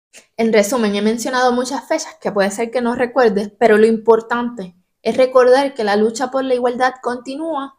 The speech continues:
y tenemos que tener la necesidad y urgencia de seguir trabajando juntos para lograrla.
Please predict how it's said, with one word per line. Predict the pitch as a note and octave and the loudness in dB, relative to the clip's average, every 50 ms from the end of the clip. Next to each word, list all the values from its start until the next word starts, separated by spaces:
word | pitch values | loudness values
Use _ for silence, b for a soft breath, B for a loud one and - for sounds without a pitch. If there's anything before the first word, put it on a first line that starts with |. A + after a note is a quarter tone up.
| _ _ _ _ | _ _ _ _
y | - A#3+ G3+ | -4 0 2
tenemos | A3+ A3 G#3+ A#3 B3+ D4+ - - | 4 4 4 2 -2 -4 -4 -4
que | C#4+ B3 | -4 -2
tener | C4 B3 A#3 A#3 A#3+ B3+ | -2 -2 -2 -4 -4 -6
la | C4+ B3+ B3+ A#3 A3+ | -2 0 0 2 2
necesidad | G#3 G#3+ G#3 A3 G3+ G#3 A3 A3 A3 B3 B3+ C4 - - | 0 0 -2 -4 -6 -6 -4 -2 0 -2 -2 -2 -6 -8
y | - B3+ A#3+ | -6 -4 -4
urgencia | A#3+ A#3 - - D4 D#4+ E4 D#4+ - - D#4 C4 | -4 -4 -6 -8 -8 -8 -8 -8 -8 -8 -6 -6
de | A#3+ A#3 A#3 | -6 -6 -6
seguir | - A3 G#3+ A3 A3 A3+ | -4 -2 0 0 -2 -2
trabajando | A3 A#3+ A#3+ A#3+ B3 B3 C4 B3+ A#3+ B3 B3 B3 - _ | -4 -6 -6 -6 -6 -8 -10 -10 -10 -10 -10 -10 -12 _
juntos | - C#4 D4+ D#4 D#4 - - D#4 D4 - - _ | -10 -10 -10 -10 -10 -10 -8 -8 -8 -10 -12 _
para | - A3 G#3+ G#3+ | -6 -4 -2 -2
lograrla. | G3+ F#3+ F3+ F3+ F3 F3 F3 F3 G#3+ G#3+ - | -2 -4 -4 -4 -4 -4 -6 -6 -10 -14 -20